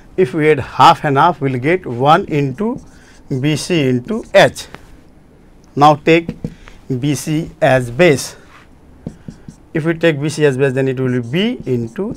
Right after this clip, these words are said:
H. Therefore, area of palm A B C D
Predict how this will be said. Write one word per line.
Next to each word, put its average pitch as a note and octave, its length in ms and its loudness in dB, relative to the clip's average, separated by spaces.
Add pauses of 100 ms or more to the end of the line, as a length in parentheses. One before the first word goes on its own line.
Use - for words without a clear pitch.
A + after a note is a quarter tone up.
(120)
H. - 320 -10 (540)
Therefore, D#3 640 2 (520)
area F#3 340 4
of E3 280 2
palm A#2+ 340 2 (720)
A G3+ 400 2 (520)
B D#3 280 -2
C D3+ 480 0
D D3 320 0